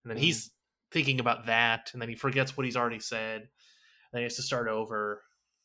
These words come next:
Speaker 2: Yeah.
Speaker 1: Yeah, he probably should.
Speaker 2: Yeah. But it's okay, 'cause he won a mil-, eleven million dollars for his client.
Speaker 1: Yeah, and I hope he got some of it.
Speaker 2: Yeah, I mean,
Speaker 1: Like
Speaker 2: it's making me wonder, did Foggy and Karen hold him back? <laughs>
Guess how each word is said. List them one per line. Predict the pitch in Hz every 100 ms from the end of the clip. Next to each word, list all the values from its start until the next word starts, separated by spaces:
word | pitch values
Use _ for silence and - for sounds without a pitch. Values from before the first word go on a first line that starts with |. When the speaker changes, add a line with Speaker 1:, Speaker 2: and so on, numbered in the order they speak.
| _ _ _ _ - - _ _ -
Speaker 2:
Yeah. | 117 101 110
Speaker 1:
Yeah, |
he | 123
probably | 135 151 117
should. | - - _ _ 135 -
Speaker 2:
Yeah. | 101 107 - -
But | 214
it's | 240
okay, | 294 202 160
'cause | 123 101
he | 160
won | 143 139 123
a |
mil-, | 117 113 -
eleven | 147 143 131 120
million | 113 117
dollars | 104 98 90 -
for | 82
his | 76
client. | - 65 - _ _ _ _ _ -
Speaker 1:
Yeah, | 240 220 - _ _ -
and | 123 131
I |
hope | 160 175
he | 170
got | 160 -
some | 165
of | 156 127
it. | 120 _ - -
Speaker 2:
Yeah, | 131 156 165 -
I |
mean, | 202 214 208 170
Speaker 1:
Like | 113 - _ _ _ _ _
Speaker 2:
it's | 147 143 -
making | 147 208 254
me | 262
wonder, | 123 165 165 110
did | 113 156
Foggy | 123 151 185 220
and | 262
Karen | 233 190 180 185
hold | - 147 151
him | 135
back? | - - - - _ _ _ _ _
<laughs> | -